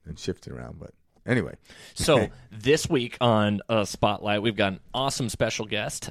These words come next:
Speaker 2: Uh, he reached out. His name is Adam Aspla. I don't
Speaker 1: Uh,
Speaker 2: know if we're pro-
Speaker 1: Aspla, yeah.
Speaker 2: yeah, if we're
Speaker 1: Aspla, yeah.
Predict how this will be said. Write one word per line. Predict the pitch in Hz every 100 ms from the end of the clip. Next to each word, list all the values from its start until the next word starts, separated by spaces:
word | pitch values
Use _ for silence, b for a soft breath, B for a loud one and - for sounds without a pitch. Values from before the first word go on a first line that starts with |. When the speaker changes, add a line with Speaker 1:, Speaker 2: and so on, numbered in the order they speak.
| -
Speaker 2:
Uh, | 110 101 95
he | 95 - -
reached | 131 139 - -
out. | 117 123
His | 107 113
name | 117 117
is | 98 - -
Adam | - 127 147 180 185 b b _ -
Aspla. | 117 123 - 104 87 92 - B B
I | -
don't | 127
Speaker 1:
Uh, |
Speaker 2:
know | 135
if | 127
we're | 123 101
pro- | 113
Speaker 1:
Aspla, | 95 -
yeah. | 113 90
Speaker 2:
yeah, | 131 101
if | 104
we're | 101
Speaker 1:
Aspla, | - 92 82
yeah. | - 90